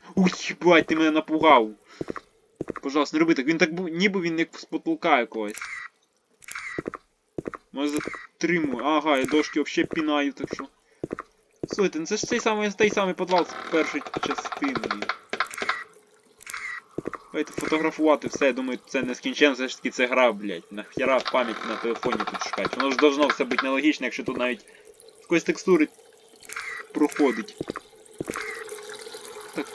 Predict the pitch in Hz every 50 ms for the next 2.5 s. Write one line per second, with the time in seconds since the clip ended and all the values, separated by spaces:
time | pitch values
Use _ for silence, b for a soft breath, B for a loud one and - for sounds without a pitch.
0 | - - 110 131 165 180 180 - 185 175 165 147 120 - - 113 101 101 120 156
1 | 170 156 127 - - 135 131 120 120 123 - - 139 127 123 120 110 98 101 -
2 | - 95 107 104 113 107 - - 95